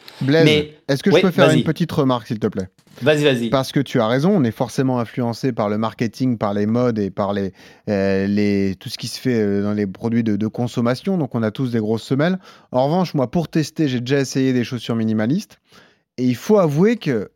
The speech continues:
Speaker 1: comme on n'est pas du tout habitué, il faut un certain temps d'adaptation. On se dit même que lorsqu'on se met à porter du minimalisme,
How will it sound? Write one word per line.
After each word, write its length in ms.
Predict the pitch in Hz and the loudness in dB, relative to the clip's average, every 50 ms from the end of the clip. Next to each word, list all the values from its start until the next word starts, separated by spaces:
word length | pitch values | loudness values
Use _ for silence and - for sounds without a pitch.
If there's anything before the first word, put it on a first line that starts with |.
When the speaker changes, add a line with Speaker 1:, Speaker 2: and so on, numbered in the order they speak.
| - - | -6 0
Speaker 1:
comme 240 | - 202 226 226 214 | 2 4 6 6 6
on 60 | 208 | 6
n'est 120 | 190 180 165 | 6 4 4
pas 160 | - 196 180 | 2 2 2
du 100 | 170 160 | 2 0
tout 140 | 151 - 165 | 2 2 2
habitué, 380 | 139 139 135 131 - 202 220 | 2 2 0 0 0 0 2
il 80 | 220 165 | 2 0
faut 180 | - - 190 | 0 0 0
un 80 | 180 165 | 0 0
certain 360 | - - 180 156 - 170 160 | 0 -2 -2 -2 -2 -4 -2
temps 180 | 151 - 180 180 | 0 0 2 2
d'adaptation. 600 | 165 156 147 147 143 - 156 135 - - 117 104 107 | 2 2 2 0 0 -2 -2 -2 -4 -4 -4 -4 -4
On 80 | 113 | -4
se 120 | - - 143 | -2 -2 0
dit 200 | 135 139 147 160 | 2 2 4 4
même 260 | 170 190 208 214 190 | 4 6 4 4 4
que 280 | - 170 147 131 113 - _ - - _ - | 2 2 2 2 0 -2 _ -14 -20 _ 0
lorsqu'on 420 | 131 147 170 156 - - 175 165 | 2 2 2 2 0 -2 -2 -2
se 140 | - - 165 | 0 0 2
met 100 | 160 160 | 2 2
à 80 | 151 | 2
porter 320 | 143 135 147 135 - 160 147 | 2 0 0 0 0 0 0
du 100 | 139 135 | 2 2
minimalisme, 680 | 135 131 127 123 123 135 147 180 214 226 - - 208 | 2 2 2 2 2 4 4 2 2 0 0 -2 -4